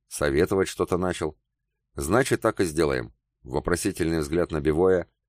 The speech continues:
пожатие плечами в ответ, которое можно истолковать как согласие, мой утвердительный кивок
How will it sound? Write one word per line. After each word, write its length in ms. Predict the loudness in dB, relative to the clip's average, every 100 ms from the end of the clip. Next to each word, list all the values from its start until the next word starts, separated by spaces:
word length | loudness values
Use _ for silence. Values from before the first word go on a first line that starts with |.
| _
пожатие 480 | -4 0 0 2 0
плечами 400 | 0 0 0 2
в 100 | 0
ответ, 340 | 0 0 0
которое 500 | -4 -4 0 2 2
можно 420 | 2 0 0 -4 -4
истолковать 600 | -8 -4 -4 0 0 2
как 180 | -2 -2
согласие, 680 | -2 0 0 0 -2 -2 _ _ _ _
мой 280 | 0 4 4
утвердительный 680 | 2 0 0 -2 -2 0 0
кивок 420 | 0 2 2 0